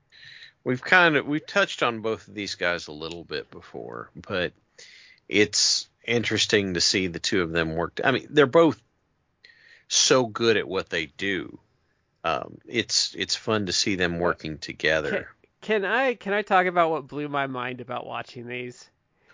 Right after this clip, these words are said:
Speaker 1: What's that?
Speaker 2: Is that it's, like, probably somewhere between, like, nineteen eighty-five and, like, nineteen eighty-eight, and Adrian Street is acting very gay,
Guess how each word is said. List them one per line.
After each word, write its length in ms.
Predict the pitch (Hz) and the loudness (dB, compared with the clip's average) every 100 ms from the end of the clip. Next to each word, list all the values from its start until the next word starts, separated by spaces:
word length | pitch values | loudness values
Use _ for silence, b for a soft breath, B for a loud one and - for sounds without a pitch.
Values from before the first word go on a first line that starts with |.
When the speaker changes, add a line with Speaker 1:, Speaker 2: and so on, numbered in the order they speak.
| b | b
Speaker 1:
What's 160 | 110 - | -2 4
that? 180 | 98 | 4
Speaker 2:
Is 320 | 143 131 113 - _ _ | 4 -2 -8 -18 _ _
that 120 | - 165 | -2 0
it's, 200 | 185 - | 0 2
like, 200 | 190 - | 0 0
probably 920 | 160 156 156 160 151 139 131 120 117 | 2 4 2 0 -2 -2 -4 -8 -12
somewhere 380 | - 233 240 214 | 0 2 4 4
between, 360 | 165 - 160 143 | 2 -4 -4 -2
like, 180 | 127 | -4
nineteen 360 | 123 143 - 151 | -4 -4 -4 -4
eighty-five 520 | 135 123 - 127 127 | -4 -6 -6 -4 -4
and, 80 | 123 | -6
like, 180 | 120 123 | -8 -8
nineteen 520 | 123 123 117 135 120 | -8 -10 -10 -10 -8
eighty-eight, 540 | 123 120 120 131 131 _ b b b b _ - | -8 -8 -6 -6 -8 _ b b b b _ -6
and 500 | 151 143 131 127 117 - _ _ _ _ | -2 0 -2 -4 -12 -20 _ _ _ _
Adrian 440 | 165 170 180 180 | -2 0 2 0
Street 400 | 160 - 156 147 - | 0 -6 -6 -6 -8
is 300 | 143 131 117 _ _ _ _ - | -10 -10 -14 _ _ _ _ -2
acting 480 | 151 143 151 131 | -2 -2 -6 -8
very 460 | 120 127 165 170 160 | -10 -2 2 2 2
gay, 540 | 135 139 123 110 127 | -2 -4 -4 -6 -12